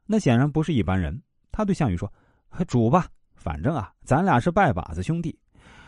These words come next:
煮好了，咱兄弟俩一起吃。”一根筋的人看到这儿都会骂刘邦小人，连自己父亲都不管，太不是人了。那聪明人就会想，也许这就是刘邦为什么胜利的原因吧。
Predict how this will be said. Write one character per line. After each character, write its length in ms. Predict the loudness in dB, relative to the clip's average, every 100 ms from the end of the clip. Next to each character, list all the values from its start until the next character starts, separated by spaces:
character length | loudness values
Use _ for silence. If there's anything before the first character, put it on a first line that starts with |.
| -20 -4
煮 160 | 2 4
好 160 | 6
了， 340 | 6 4 2 -2
咱 200 | -4 -2
兄 160 | 0 2
弟 80 |
俩 380 | 0 0 -6 -6 -4
一 180 | -2 0
起 240 | -2 -4
吃。” 180 | -2 -2 -4 _ _ _ _ _ _ _ _
一 240 | 0 2 2
根 180 | 2
筋 200 | 2 2
的 100 | 4
人 140 | 4 4
看 160 | 0
到 100 | 0
这 100 | 0
儿 120 | 0 0
都 100 | 0
会 160 | -2
骂 300 | 0 2 2
刘 160 | 2 0
邦 200 | 0 -2
小 240 | -2 -6
人， 400 | -6 -4 -4 -2
连 160 | 0 0
自 140 | 0
己 140 | -6 -4
父 180 | -2
亲 160 | -2 -2
都 100 | -2
不 120 | -2
管， 340 | -6 -10 -10 -4
太 180 | 0 0
不 140 | 0
是 80 | -8
人 120 | -10 -14
了。 120 | -20 _ _ _ _ _
那 80 | -10
聪 260 | -4 -2 0
明 180 | 2
人 160 | 2 0
就 120 | -4
会 100 | -6
想， 160 | -8 -12 -18 -20 _
也 140 | 0 0
许 600 | 0 -4 -4 -2 -2 -4 -6
这 200 | 0 2
就 140 | 2 -2
是 80 | -2
刘 160 | -2
邦 220 | 0 0
为 160 | 0 -2
什 100 | -2
么 80 | -4
胜 320 | -2 -2 0
利 100 | -2
的 120 | -4
原 200 | -6 -4
因 140 | -4
吧。 140 | -6